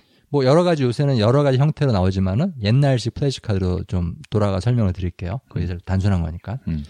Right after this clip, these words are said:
Speaker 1: 종이,
Speaker 2: 종이.
Speaker 1: 카드가 딱 있고,
Speaker 2: 음.
Speaker 1: 백지.
Speaker 2: 음.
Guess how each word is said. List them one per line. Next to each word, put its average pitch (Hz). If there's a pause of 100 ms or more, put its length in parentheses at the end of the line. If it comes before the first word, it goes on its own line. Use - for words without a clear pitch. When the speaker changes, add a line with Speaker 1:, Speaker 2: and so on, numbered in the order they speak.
(500)
Speaker 1:
종이, 113 (320)
Speaker 2:
종이. 85
Speaker 1:
카드가 110
딱 131
있고, 90
Speaker 2:
음. 85
Speaker 1:
백지. 101 (220)
Speaker 2:
음. 82